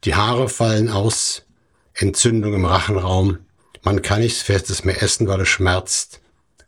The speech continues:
häufig Übelkeit und Erbrechen, teilweise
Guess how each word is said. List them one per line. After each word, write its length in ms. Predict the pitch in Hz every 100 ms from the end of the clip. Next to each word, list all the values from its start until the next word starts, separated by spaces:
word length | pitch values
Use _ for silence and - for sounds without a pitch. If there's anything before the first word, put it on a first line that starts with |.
| -
häufig 460 | 117 143 156 - -
Übelkeit 580 | 110 123 120 98 107 -
und 140 | -
Erbrechen, 640 | 85 82 92 87 98 92 - _ _ _ _ - -
teilweise 600 | 90 90 85 85 78 87